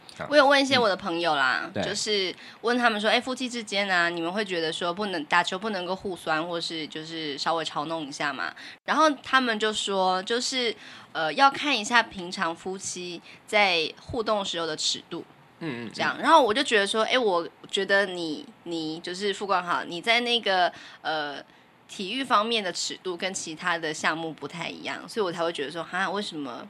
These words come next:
Speaker 2: 不一样？”这样子。然后他们就说他们要，呃，考虑尺度，然后再去看说，那这个，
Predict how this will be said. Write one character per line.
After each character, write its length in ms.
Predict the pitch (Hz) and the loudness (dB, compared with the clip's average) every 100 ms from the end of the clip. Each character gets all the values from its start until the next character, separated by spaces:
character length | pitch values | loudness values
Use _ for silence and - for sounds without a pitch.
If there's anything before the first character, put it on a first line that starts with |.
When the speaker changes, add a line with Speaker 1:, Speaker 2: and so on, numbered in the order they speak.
| - | -16
Speaker 2:
不 60 | 165 | -14
一 140 | 123 | -8
样？” 200 | 139 - | -6 -6
这 100 | 170 | -4
样 120 | 143 151 | -6 -6
子。 140 | - - - - - | -14 -18 -20 -20 -4
然 120 | 196 | 0
后 20 | |
他 100 | 240 | 4
们 120 | 294 269 | 2 2
就 100 | 269 | 0
说 240 | 269 240 | 2 2
他 140 | 247 | 4
们 120 | 262 233 | 2 8
要， 280 | 226 220 - - - | 10 10 6 -14 -2
呃， 340 | 175 175 156 156 | 2 4 4 -2
考 220 | - 175 | 0 2
虑 160 | 185 254 | 2 -2
尺 240 | - - | -4 -6
度， 200 | 151 190 | -4 -2
然 120 | 185 170 | 0 0
后 140 | 202 | 0
再 120 | 202 196 | 0 -2
去 100 | 202 | -4
看 260 | - 185 | -2 -2
说， 200 | 175 170 | -2 -4
那 320 | 175 185 175 | 0 2 2
这 180 | 170 196 | 0 -6
个， 340 | 185 165 147 | -2 0 0